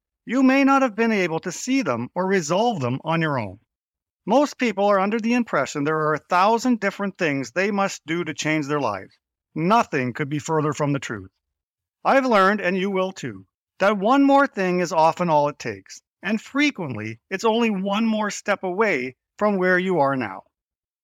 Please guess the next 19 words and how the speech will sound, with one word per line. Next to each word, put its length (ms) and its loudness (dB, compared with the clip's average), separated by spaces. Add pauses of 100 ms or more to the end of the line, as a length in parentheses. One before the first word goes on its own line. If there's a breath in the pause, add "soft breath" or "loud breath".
(140)
Begin 640 0 (160)
with 260 -2
one 400 0
more. 380 -2 (640)
You're 120 2
a 60 8
lot 280 4
closer 380 -2
to 80 -8
changing 420 -2
your 160 0
life 360 -2
than 120 -2
you 120 -2
think. 300 -10 (380)
You're 180 0
one 240 2
more 260 4
meeting, 420 0